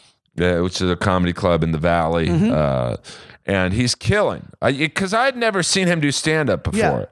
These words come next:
Speaker 1: I, like, you know, I've seen Roast Battle a lot, but,
Speaker 2: Sure.
Speaker 1: you know, uh, and by the way, I'd never seen you do stand-up before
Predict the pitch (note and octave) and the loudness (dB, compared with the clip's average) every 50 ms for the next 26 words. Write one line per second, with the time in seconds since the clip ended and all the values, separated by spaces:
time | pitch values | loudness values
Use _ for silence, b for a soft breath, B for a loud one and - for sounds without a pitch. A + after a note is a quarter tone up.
0 | _ - B2+ C#3 C3+ C#3+ C#3+ C#3 C3 - - - _ - C#3+ E3 D3+ D3 C#3+ - | _ -4 -4 -2 0 0 0 0 0 -4 -10 -16 _ -4 0 2 2 2 2 0
1 | - G3 F3 D3+ D3 D3 D3+ D3+ - - D#3 D3 D3 D3 D3+ D3 D3 C#3+ C#3+ C#3 | 0 0 0 0 2 2 0 0 0 -2 0 0 0 2 2 0 2 2 2 2
2 | C#3 C#3+ D3 D3+ - - - - - G#2+ G#3+ A3+ B3+ F#3 E3+ C#3 B2+ B2+ B2 B2 | 2 2 0 -2 -4 -8 -14 -4 0 0 2 2 2 0 2 2 2 2 0 -2
3 | B B B B B B B - - G#2+ A2+ A2+ D3+ E3 E3+ F#3+ G3+ G3+ G3+ G3 | B B B B B B B 0 2 2 2 0 -2 -2 0 0 2 2 2 2
4 | F#3+ F3 D#3+ C#3 - - D3+ F#3 G#3 G3 A3 G#3+ F#3 F3+ - - E3 D#3+ C#3+ C#3 | 2 2 2 0 0 0 0 0 0 0 -2 -2 0 -2 0 0 0 2 2 2
5 | D3 D#3+ D3 D3+ C3+ A2+ - - - G2 F#2 F#2 F2 E2+ - F2 E2+ - - G2 | 2 2 2 2 0 0 0 -2 0 0 2 2 0 0 0 -2 -4 -2 0 2
6 | F#2+ F#2+ F#2+ F#2 | 2 2 2 0